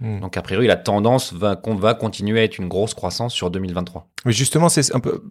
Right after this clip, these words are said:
Speaker 1: parce que nous, souvent, euh, justement, le, le, le, le challenge sur le marché des S C P I, c'est l'adéquation entre la, la collecte et le déploiement. Et c'est un peu ça, le, j'ai pas de doute sur le fait que la collecte se porte bien,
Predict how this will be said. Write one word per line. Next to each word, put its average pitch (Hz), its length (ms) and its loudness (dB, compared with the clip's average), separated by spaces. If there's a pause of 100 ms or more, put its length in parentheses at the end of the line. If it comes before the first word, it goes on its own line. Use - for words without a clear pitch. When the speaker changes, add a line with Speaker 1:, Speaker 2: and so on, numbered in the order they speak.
(140)
Speaker 1:
parce - 160 -6
que 131 80 0
nous, 135 220 4
souvent, 123 420 0
euh, 104 80 0
justement, 117 300 -2
le, 101 180 2
le, 92 340 -2
le, 92 220 -4
le 95 180 2
challenge 127 320 6
sur 104 140 0
le 98 80 0
marché 104 320 0
des 107 80 0
S 101 160 2
C 107 160 -4
P 110 180 -2
I, 117 140 0
c'est 107 160 -2
l'adéquation 104 720 -4
entre 98 240 -6
la, 92 400 -2
la 98 100 -6
collecte 113 420 0
et 98 40 0
le 98 60 0
déploiement. 117 580 0 (680)
Et 117 60 -4
c'est 117 140 0
un 107 100 4
peu 123 120 -2
ça, 165 240 2
le, 110 760 0
j'ai 110 180 -2
pas 147 140 6
de 135 60 0
doute 175 280 2
sur - 240 -2
le 117 80 2
fait 143 220 2
que 131 100 2
la 110 80 4
collecte 127 320 0
se 127 100 0
porte 113 300 -2
bien, 165 320 4